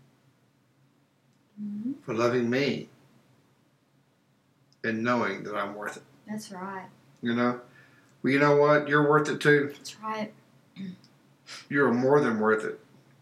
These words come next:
Speaker 2: Come to know him. We can't tell you how your salvation experience is gonna
Speaker 1: Nope.
Speaker 2: feel,
Speaker 1: Mm-hmm.
Speaker 2: okay? And I really don't like that word.
Speaker 1: Mm-hmm.
Speaker 2: When I say that I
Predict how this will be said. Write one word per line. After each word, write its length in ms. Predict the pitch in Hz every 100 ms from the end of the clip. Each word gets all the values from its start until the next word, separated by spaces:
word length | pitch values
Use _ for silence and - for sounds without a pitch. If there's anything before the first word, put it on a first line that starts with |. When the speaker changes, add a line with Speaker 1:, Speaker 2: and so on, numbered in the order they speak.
| _ _ _ _ _ _ _ _ -
Speaker 2:
Come 240 | 170 175
to 60 | 165
know 280 | 139 143 131
him. 320 | 113 98 - - _ _ _ _ -
We 160 | 151
can't 320 | 151 185 165 -
tell 160 | 170
you 260 | 165 147 135
how 140 | 135
your 220 | 135 135
salvation 520 | 131 131 123 127 - 120
experience 540 | - 123 127 123 120
is 120 | 110
gonna 440 | 123 104 104 202 233
Speaker 1:
Nope. 140 | 233 - -
Speaker 2:
feel, 720 | - - 151 143 110 87 240
Speaker 1:
Mm-hmm. 380 | 233 214 208 202
Speaker 2:
okay? 340 | - 120 117
And 100 | 110
I 80 | 107
really 320 | 107 113 139
don't 160 | 110 101
like 180 | 104 98
that 180 | 92 101
word. 320 | 107 92 - 220
Speaker 1:
Mm-hmm. 120 | 214 - - - - _ _ _ -
Speaker 2:
When 200 | 127 135
I 120 | 175
say 320 | 170 160 156 139
that 320 | 135 - - _ _ _ -
I 400 | 123 143 131